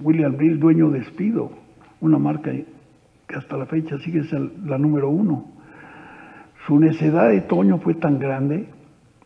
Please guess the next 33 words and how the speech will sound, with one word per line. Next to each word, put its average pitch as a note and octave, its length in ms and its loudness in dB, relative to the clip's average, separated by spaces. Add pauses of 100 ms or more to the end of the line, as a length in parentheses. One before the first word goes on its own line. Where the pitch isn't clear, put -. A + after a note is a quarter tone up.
(1000)
que - 100 -4
logró D3+ 280 2
cosas - 280 -2
impresionantes. C3 760 -6 (460)
No A3+ 180 6
podía C#4 220 10
entrenar A#3+ 420 8
con A#3 160 8
el F#3+ 120 8
equipo, F3+ 720 2 (500)
pero - 280 4
a D#3+ 40 8
la F#3 80 10
hora C#4 160 12
que C#4 100 8
se - 140 4
acababa A3 760 6
el D#3 80 4
entrenamiento E3+ 500 6
del D#3 100 8
equipo, G3 380 2
ahí A3 120 8
se - 120 6
metía D#3+ 480 4 (500)
y D#3 160 -2 (120)
copiaba A3 420 6
lo F#3 120 4
que E3 140 -4 (120)
habían F#3 280 4
hecho F3+ 200 2
en C#3+ 100 -2
el C3+ 80 -4
equipo. F#3 420 -6